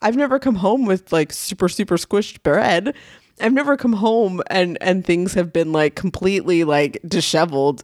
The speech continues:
If it was, I would have changed the way I did things, but that's never been the case. So when I'm putting stuff on the conveyor belt and he's like, "Kim, that's not how you do it. Like, you need to put the eggs here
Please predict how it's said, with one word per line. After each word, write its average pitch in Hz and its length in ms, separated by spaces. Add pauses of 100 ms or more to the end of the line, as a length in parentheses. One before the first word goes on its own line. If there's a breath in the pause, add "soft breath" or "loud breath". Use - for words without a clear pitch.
(140)
If 262 160
it 247 140
was, 202 460
I 190 120
would 190 160
have 185 100
changed 190 440
the 180 60
way 165 180
I 160 40
did 269 240
things, 147 360 (140)
but 226 140
that's 247 240
never 220 220
been 196 200
the 160 60
case. 170 440 (380 loud breath)
So 262 180
when 226 160
I'm 202 240
putting 320 340
stuff 240 320
on 190 160
the 202 80
conveyor 202 540
belt 170 400 (480 loud breath)
and 247 160
he's 262 380
like, 208 480 (640)
"Kim, 240 420
that's - 260
not 214 160
how 180 180
you 185 260
do 262 180 (120)
it. - 200
Like, 175 240
you 214 80
need 196 260
to - 60
put - 280
the - 180
eggs 226 300
here - 320